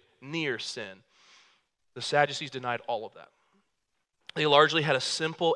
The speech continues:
ethical view of life. It would go something like this. Believe in a God and be good. Believe in a God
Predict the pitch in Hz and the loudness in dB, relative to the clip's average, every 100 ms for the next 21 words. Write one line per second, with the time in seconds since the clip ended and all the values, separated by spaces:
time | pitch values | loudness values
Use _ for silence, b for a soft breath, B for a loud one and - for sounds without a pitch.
0 | - 143 - 165 156 135 139 127 123 98 | 0 -4 -4 -6 -8 -8 -6 -6 -6 -6
1 | - - 120 123 131 135 - 135 131 117 | -10 -20 -18 -16 -6 -6 -2 -4 -4 -10
2 | 113 107 - b b b 139 139 180 226 | -10 -12 -16 b b b 2 2 2 0
3 | 240 220 262 151 120 113 117 156 - _ | 0 0 0 2 2 2 0 -4 -18 _
4 | _ _ _ _ _ _ _ 131 127 131 | _ _ _ _ _ _ _ -16 -10 -10
5 | 123 104 95 _ _ _ _ _ _ _ | -10 -12 -14 _ _ _ _ _ _ _
6 | _ _ _ _ _ _ _ - 127 139 | _ _ _ _ _ _ _ -10 -6 -4
7 | 180 240 190 160 151 160 | 0 2 6 8 8 4